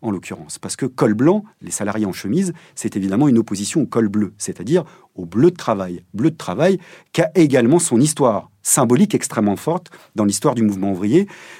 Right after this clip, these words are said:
Euh, bleu du travail qui va se systématiser à la fin du dix-neuvième siècle comme une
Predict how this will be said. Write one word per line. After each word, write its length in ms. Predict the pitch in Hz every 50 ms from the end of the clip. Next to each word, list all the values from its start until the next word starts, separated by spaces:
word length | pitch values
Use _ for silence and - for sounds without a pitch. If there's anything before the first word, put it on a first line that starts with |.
| - - -
Euh, 200 | 101 98 95 87
bleu 240 | 85 90 120 147 139
du 160 | 117 123 120
travail 380 | - - 123 117 139 135 131
qui 140 | - - 123
va 180 | 104 107 113 110
se 160 | - - 110
systématiser 760 | - - - 180 - - - 165 156 147 143 - 151 131 151 147
à 40 |
la 80 | 127 120
fin 180 | - - 156 131
du 100 | 120 123
dix-neuvième 420 | 120 117 113 120 117 107 113 113
siècle 260 | - - 214 220 220
comme 180 | - 131 113 123
une 160 | 123 117 104